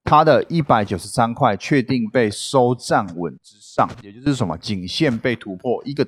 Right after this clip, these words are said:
大的底出现了。那后面连涨两天，哦，这两天大概涨了九趴左右，哦，大概涨了九，九趴左右。所以万海的线型是非常漂亮的，那我觉得可以继续留意啦。运输也是都一样哦。啊，你看哦，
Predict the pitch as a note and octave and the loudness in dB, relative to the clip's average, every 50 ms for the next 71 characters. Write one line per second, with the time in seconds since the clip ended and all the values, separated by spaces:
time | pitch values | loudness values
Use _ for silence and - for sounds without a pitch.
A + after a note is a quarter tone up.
0 | - _ - - - A#2+ A2 G2+ - _ _ _ _ - - A#2 A2+ A2+ - D3+ | -4 _ -8 -6 -4 -2 -2 -4 -4 _ _ _ _ -20 -20 -20 -20 -6 -2 -2
1 | A#2+ F2+ D#2 C2 - - - _ _ - D#3+ D#3 D#3+ C#3 C#3+ D3 C3+ A2+ A2 G#2 | -2 -2 -4 -8 -14 -16 -20 _ _ 2 4 4 4 4 4 4 2 2 2 2
2 | G#2+ A#2 - A2+ G2+ A2 A2 F2+ D#2+ D#2 - - G2 F2 F#2+ - _ - G2 F#2 | 0 0 0 0 0 0 -2 -4 -4 -6 -6 -4 -4 -4 -6 -6 _ -2 -2 0
3 | - D#3 D3+ C3+ G#2+ A#2 C3 B2+ C#3 C3+ C3+ B2+ - A2 F2 F2+ F2 E2+ - F#2 | 2 2 2 2 2 2 2 2 2 2 2 2 0 -2 -4 -4 -6 -6 -6 -6
4 | D#2 D#2+ - G#2 G#2+ A2 A#2 - E2+ D#2 E2 F2+ E2 - - _ - A#2 C#3 D3+ | -8 -6 -2 -2 -2 -2 -2 -4 -10 -8 -6 -4 -4 -6 -6 _ 0 2 4 4
5 | D3 C3 A2 G2 F#2+ - - G#2 F#2 E2 - - A2 F#2+ F2 A2+ A2 A2+ A2 G#2 | 4 2 0 -2 -4 -4 -2 0 0 0 0 0 -2 0 2 2 2 2 0 -2
6 | G2 E2 E2+ F2+ E2+ D#2+ - _ _ _ _ _ _ - F#3+ G3+ F#3+ G#3 G#3+ F#3+ | -4 -6 -4 -4 -4 -4 -6 _ _ _ _ _ _ 4 4 6 8 6 6 6
7 | D#3 C#3+ A#2+ A#2 B2 F3 F3+ D3 A#2+ G#2+ G2+ G2+ A#2 A#2+ A2 B2 A#2+ G#2+ G2 G2 | 4 4 4 4 4 2 0 0 0 -2 -2 -2 -4 -2 0 0 -2 -2 -2 -2
8 | A2 G2+ F#2+ F#2+ F#2+ F2+ F2 D2 C#2+ D2+ F#2+ A#2+ B2+ A#2 G2+ F#2 G2+ G#2 G#2+ G#2 | 0 0 0 0 0 -2 -6 -8 -12 -6 -2 0 2 2 2 0 -2 -2 -4 -2
9 | - A2+ A2 G#2+ F#2+ - _ _ _ _ _ A#2+ A2 - A#2 G#2+ G#2 F#2+ F2+ F#2 | -2 -2 -2 -2 -4 -6 _ _ _ _ _ -20 -8 -4 -2 0 2 2 2 2
10 | G#2+ G#2 F#2+ F2 D2+ D#2 A2+ C#3 C#3+ B2+ A#2 - B2+ B2 A#2+ A#2 G#2 F2+ - - | 2 2 0 0 0 2 2 2 2 2 0 0 0 0 2 2 0 -2 -4 -6
11 | - - B2+ A#2+ A#2 G2 F#2+ A2 A#2 G2 F2+ E2 C#2+ - _ _ _ _ _ _ | -2 2 2 2 2 2 2 0 0 0 0 -4 -8 -10 _ _ _ _ _ _
12 | _ - G#2+ G2+ G2 F#2+ F#2 F2 E2+ E2 D#2+ D#2 D#2+ E2+ F#2 F#2+ D3 D3 C3+ A#2+ | _ 0 2 4 4 4 4 4 4 4 2 0 0 -2 -2 2 4 4 6 6
13 | A2+ G#2+ - | 4 2 0